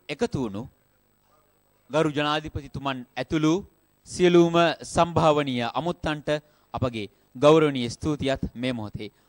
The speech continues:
පුද කර සිටිනවා. මේ සියලු කටයුතු සාර්ථක කරගන්නට අප කැප වුණු සියලු දෙනාට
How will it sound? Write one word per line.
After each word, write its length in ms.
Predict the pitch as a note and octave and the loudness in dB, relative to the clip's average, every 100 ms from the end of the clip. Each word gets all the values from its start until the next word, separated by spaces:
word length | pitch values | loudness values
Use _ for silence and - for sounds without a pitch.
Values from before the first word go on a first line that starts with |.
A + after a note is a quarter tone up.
| _ | _
පුද 140 | D#3+ D3+ | -2 0
කර 220 | D3+ A#2+ A2 | -2 -4 -10
සිටිනවා. 440 | - A2 G2+ G2 _ _ - | -10 -10 -10 -12 _ _ -4
මේ 240 | C3 C3+ | -2 -2
සියලු 340 | - G#3+ A3 G3+ | -6 0 0 0
කටයුතු 440 | E3+ D#3+ D3 D3+ C3+ - B2 | -4 -4 -4 -2 -2 -4 -8
සාර්ථක 560 | - F3+ A3 - E3+ | 0 0 0 -8 -16
කරගන්නට 500 | - B2+ A2+ G#2+ G2+ A2+ _ _ - | -14 -14 -12 -14 -16 -20 _ _ -10
අප 120 | - | -4
කැප 220 | D#3+ C3+ A#2 | -4 -6 -10
වුණු 240 | G#2+ G2 - _ _ - | -10 -12 -18 _ _ -10
සියලු 320 | G3+ G#3 F#3+ | 2 4 4
දෙනාට 360 | D3+ B2+ A2 | 2 -2 -4